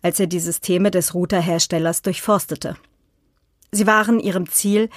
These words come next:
eine weitere Firma erfolgreich lahmzulegen, nahe. Der Plan war, die Auslieferung des Routers an die Kunden zu stoppen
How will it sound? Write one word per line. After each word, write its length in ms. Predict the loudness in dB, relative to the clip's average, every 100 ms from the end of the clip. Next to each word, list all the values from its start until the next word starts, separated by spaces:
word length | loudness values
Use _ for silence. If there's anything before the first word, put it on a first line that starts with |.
| -14 -6
eine 240 | 2 2 2
weitere 380 | 0 0 -4
Firma 460 | -4 -4 -2 0 -2
erfolgreich 600 | -4 0 0 0 -4 -2
lahmzulegen, 800 | -2 -2 -2 -4 -4 -4 -4 -6
nahe. 340 | -6 -8 -10 -16 _ _ _ _ _ _ _ _ _
Der 160 | -2 0
Plan 400 | 4 2 2 2
war, 340 | 2 0 -2 -8 -20 -8 2
die 120 | 4
Auslieferung 680 | 4 2 -2 -2 -2 -4 -2
des 280 | -2 -2 -2
Routers 460 | -4 -2 -2 -2
an 160 | -2 -4
die 100 | -4
Kunden 340 | 0 0 0
zu 140 | -4 -2
stoppen 500 | 0 0 0 -2